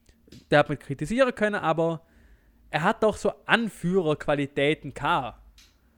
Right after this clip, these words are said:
Ohne das Wort jetzt in einem anderen Kontext zum sagen.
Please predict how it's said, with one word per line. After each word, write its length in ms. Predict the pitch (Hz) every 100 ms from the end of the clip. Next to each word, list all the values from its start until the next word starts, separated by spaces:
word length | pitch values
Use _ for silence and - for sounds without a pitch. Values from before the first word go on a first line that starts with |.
| _ _ -
Ohne 260 | 165 190
das 200 | 170 151
Wort 240 | 151 175 185
jetzt 300 | 160 - -
in 640 | - - - 151 151 151
einem 100 | 147
anderen 360 | 143 151 190 165
Kontext 500 | 156 170 180 151 -
zum 140 | 139
sagen. 420 | 123 139 180 220